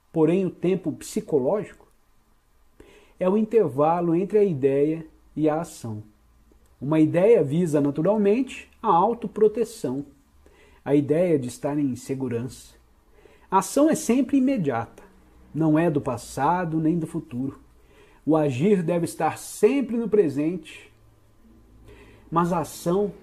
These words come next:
é tão perigosa, tão incerta, que preferimos ajustar-nos a uma ideia que nos promete uma certa segurança.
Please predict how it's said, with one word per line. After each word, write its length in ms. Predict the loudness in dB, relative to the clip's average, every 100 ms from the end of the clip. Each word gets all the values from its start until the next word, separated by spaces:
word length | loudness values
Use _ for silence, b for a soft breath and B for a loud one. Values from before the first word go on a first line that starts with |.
| -14
é 80 | -12
tão 320 | -10 -2 0
perigosa, 760 | 2 2 2 0 0 -6 -10 -14 -16 -20 -8
tão 180 | 0 0
incerta, 680 | 0 -4 -6 -6 -6 -12 -20 _ _ b b b
que 80 | -4
preferimos 680 | -2 0 2 2 4 2
ajustar-nos 840 | 0 -2 -4 -4 -4 -2 0 0 0
a 40 |
uma 200 | 0 0
ideia 520 | -2 0 0 2 2 0 -18 b b _
que 120 | 2
nos 160 | 2
promete 560 | 2 0 2 -2 -6 -6
uma 260 | -4 -4 -6
certa 480 | -8 -6 -6 -8
segurança. 840 | -12 -10 -8 -8 -8 -12 -20 _